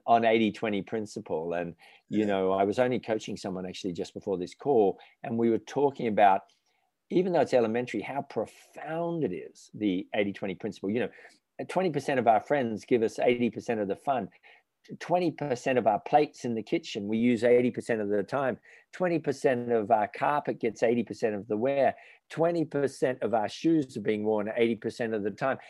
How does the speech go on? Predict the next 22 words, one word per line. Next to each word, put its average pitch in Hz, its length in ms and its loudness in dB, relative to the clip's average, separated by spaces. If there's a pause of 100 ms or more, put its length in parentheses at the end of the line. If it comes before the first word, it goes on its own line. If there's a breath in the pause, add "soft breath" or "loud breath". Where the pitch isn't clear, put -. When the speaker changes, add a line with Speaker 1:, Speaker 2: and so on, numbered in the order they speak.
(320 loud breath)
Speaker 1:
Uh, 190 240 0
throughout 185 360 2
the 160 120 0
entire 170 400 0
universe, 143 800 -2
eighty 127 320 2
twenty 143 480 -4
is 101 160 -6
running 120 400 0
things. - 520 -20 (340 soft breath)
And 123 220 -2 (120)
to 135 140 2
not 143 420 2 (200)
address 135 500 2
it, - 180 -12
which - 180 -12
is 98 140 -8
what - 200 -2
most 123 300 -8
people 110 240 -4
do, 120 240 0 (400 loud breath)
is, 123 300 2